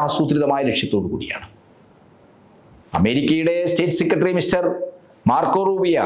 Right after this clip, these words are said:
ഞങ്ങൾക്കിതിൽ പങ്കില്ലെന്ന് ലോകത്തോട് ഇപ്പോൾ പറഞ്ഞിട്ടുണ്ട്. പക്ഷെ അമേരിക്ക അറിയാതെ, അമേരിക്കയുടെ സമ്മതമില്ലാതെ ഇങ്ങനെ ഒരു ആക്രമണത്തിന് നെതന്യാഹു ഭരണകൂടം, പ്രത്യേകിച്ച് ഇറാനെതിരായിട്ടുള്ള ഒരു ആക്രമണത്തിന്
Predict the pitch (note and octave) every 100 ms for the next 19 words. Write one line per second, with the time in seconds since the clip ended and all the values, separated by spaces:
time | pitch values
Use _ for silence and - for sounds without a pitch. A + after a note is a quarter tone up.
0 | F2+ A2+ D3 F#3+ F#3+ G3+ G3 F#3 G3+ A#3
1 | A#3+ A3+ C3+ A#3+ - - C#3 E3+ G3 G3
2 | D#3+ F#3 C#3 C3+ - F#2 D#2+ D#2 - -
3 | - - - - - G#2+ A2+ C3 D3+ D3+
4 | D3+ D3 C3+ C#3+ C3+ C3+ C3+ A2+ - -
5 | F#2+ A#2+ D#3 E3+ E3+ E3+ E3+ D#3+ D3 G#2
6 | F#2+ - - D3 F#3 G#3 G#3 G3+ G3 F#3
7 | A#2+ - - - - - - - - -
8 | A2 D#3+ E3+ D#3 D3 B2+ D3 D3 C3 C3
9 | D3 G3 F#3+ - - - A2 A#2+ C3 C3
10 | B2 B2 A#2 A#2 G#2+ A2+ G#2+ G2+ E2 -
11 | G#2+ - C3+ A#2+ C3 C3+ D#3+ F3+ D#3+ C#3
12 | C3 B2 A2+ - A#2 G#2+ - G2